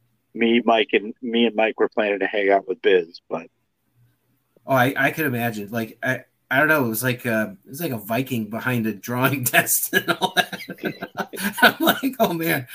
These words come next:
Speaker 2: I expected him to, like, get up and whop somebody in the head. <laughs> You know, it's like,
Speaker 1: Yeah.
Speaker 2: "Oi!" <laughs>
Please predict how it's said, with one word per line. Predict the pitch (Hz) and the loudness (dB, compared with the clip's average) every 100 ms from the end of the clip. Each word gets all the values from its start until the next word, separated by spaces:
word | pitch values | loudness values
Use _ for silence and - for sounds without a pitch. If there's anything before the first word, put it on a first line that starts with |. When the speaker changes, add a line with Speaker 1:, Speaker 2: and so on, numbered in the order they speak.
| - | -14
Speaker 2:
I | - | -6
expected | 214 208 196 | 2 2 2
him | 160 | -2
to, | 160 | -2
like, | 143 - | -2 -4
get | 143 | -2
up | 156 151 | 0 -2
and | 127 117 | -8 -8
whop | 127 143 151 | -4 -2 -2
somebody | - 160 151 151 | -4 -6 -8 -6
in | 147 | -4
the | 139 | -4
head. | 131 156 147 135 | 0 0 0 -6
<laughs> | 247 | -8
You | - - - - | -8 -6 -4 -4
know, | 185 | -8
it's | 170 - 208 | -12 -14 -18
like, | 180 165 - | -16 -8 -6
Speaker 1:
Yeah. | - - _ _ _ _ | -6 -10 _ _ _ _
Speaker 2:
"Oi!" | 359 330 233 143 | 0 4 4 2
<laughs> | - | -6